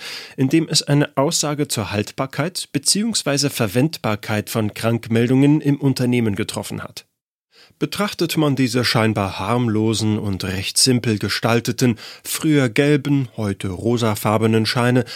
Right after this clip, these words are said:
mag man sich fragen, was daran eigentlich so spannend sein soll. Etwas deutlicher wird dies, wenn man sich vor Augen führt, was mit den Bescheinigungen im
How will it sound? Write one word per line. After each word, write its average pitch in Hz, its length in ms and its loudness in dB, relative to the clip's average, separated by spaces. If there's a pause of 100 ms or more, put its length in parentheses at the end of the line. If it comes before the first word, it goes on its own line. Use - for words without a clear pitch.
(180)
mag 156 220 -2
man 160 140 2
sich 131 220 -2
fragen, 104 500 -2
was 156 220 -2
daran 143 300 0
eigentlich 127 520 0
so 135 140 -4
spannend 175 440 0
sein 90 280 -2
soll. 85 320 -8 (580)
Etwas 147 360 -2
deutlicher 117 520 -2
wird 101 200 -2
dies, 123 320 0
wenn 135 160 0
man 180 160 -4
sich 175 180 -4
vor - 240 -2
Augen 127 300 0
führt, 147 480 -8
was 117 260 0
mit 117 180 -2
den 113 140 2
Bescheinigungen 110 720 0
im 131 160 0